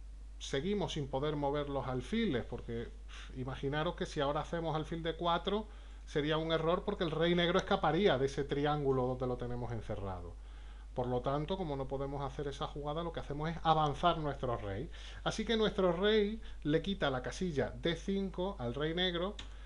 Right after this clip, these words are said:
y el rey negro tiene que avanzar. Muy bien, poco a poco lo vamos consiguiendo. Ahora jugamos alfil D cuatro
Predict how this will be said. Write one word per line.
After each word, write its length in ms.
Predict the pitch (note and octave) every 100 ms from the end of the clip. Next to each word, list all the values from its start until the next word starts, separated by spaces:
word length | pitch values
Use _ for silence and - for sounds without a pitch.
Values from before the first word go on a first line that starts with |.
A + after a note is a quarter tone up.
| -
y 60 | F#3+
el 80 | F3
rey 160 | F3
negro 260 | E3+ E3 D#3+
tiene 240 | D#3 C#3
que 80 | C3+
avanzar. 640 | A2 F2+ F2 - E2+ G#2+ - - - - - - - -
Muy 220 | B2+ D3
bien, 320 | D#3+ F3+ D#3 G2 - - - - - - -
poco 280 | D#3 E3 F3
a 100 | E3+
poco 440 | F3+ F3 F#3+ F3+ -
lo 200 | C3+ B2
vamos 300 | C3 C3+ B2+
consiguiendo. 760 | C3+ A#2+ C3 C3 B2+ F#2+ D#2 - - - - - - -
Ahora 260 | A2 C3 C3
jugamos 480 | - A#2 G#2+ G#2+ G2+
alfil 400 | G#2 - C3+ C3+
D 140 | C#3+
cuatro 560 | F3+ F#3+ F#3 E3+ G#3